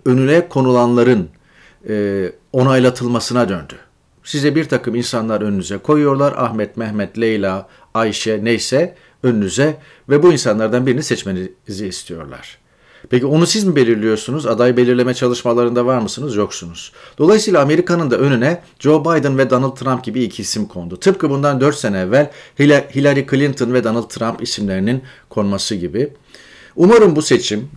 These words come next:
tarihin akışına bir çomak sokar ve, e, normalleşme yolunda insanlığa nefes aldırır. Öyle de görülüyor şu anda.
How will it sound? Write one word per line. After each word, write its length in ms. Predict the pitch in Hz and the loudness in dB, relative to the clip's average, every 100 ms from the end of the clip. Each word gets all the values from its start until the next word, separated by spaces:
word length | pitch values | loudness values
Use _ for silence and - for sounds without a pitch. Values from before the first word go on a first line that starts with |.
| - | -6
tarihin 520 | 117 117 120 139 147 | -2 0 0 0 -2
akışına 520 | 120 - 120 120 117 | -6 -6 -6 -2 0
bir 60 | 120 | 0
çomak 360 | - 101 110 | -2 -4 -4
sokar 440 | - 95 - 104 92 | -6 -8 -6 -4 -2
ve, 240 | 104 104 - 107 | -2 -4 -8 -8
e, 280 | 107 101 | -4 -2
normalleşme 640 | 104 107 113 110 110 - 135 | -2 -2 -2 -2 -4 0 2
yolunda 360 | 113 92 92 | 2 0 -4
insanlığa 480 | 98 - 95 92 107 | -4 -6 -6 -4 -4
nefes 360 | 98 - - 90 | -4 -6 -8 -8
aldırır. 440 | 85 92 101 - - | -12 -14 -14 -12 0
Öyle 260 | 151 156 147 | 4 4 4
de 60 | |
görülüyor 460 | 127 131 123 123 113 | 2 2 2 2 2
şu 180 | - 87 | 0 -8
anda. 380 | 87 107 123 | -4 -4 -4